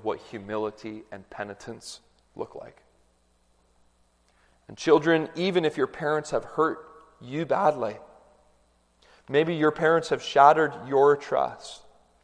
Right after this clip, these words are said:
the cross of Christ forgave Joseph and Mary just as much as it forgave you and me.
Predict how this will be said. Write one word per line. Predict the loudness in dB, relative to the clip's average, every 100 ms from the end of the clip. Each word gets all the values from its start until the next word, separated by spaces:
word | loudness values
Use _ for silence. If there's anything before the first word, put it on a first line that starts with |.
| _ -10
the | -10
cross | 2 10 12 12 8
of | 0 -2 -2
Christ | 2 4 4 2 -8 -18 -20 -12
forgave | 0 0 2 2 4 4 0 -8 -20 -12
Joseph | -2 0 0 -8 -16 -20 -20
and | -18
Mary | -14 -12 -12 -14 _ _ _
just | -6 -6 -8
as | -14
much | -14 -14 -14
as | -14
it | -12
forgave | -14 -12 -12 -12 -18 _ -18
you | -14 -14 -14 _ _
and | -20 -20
me. | -20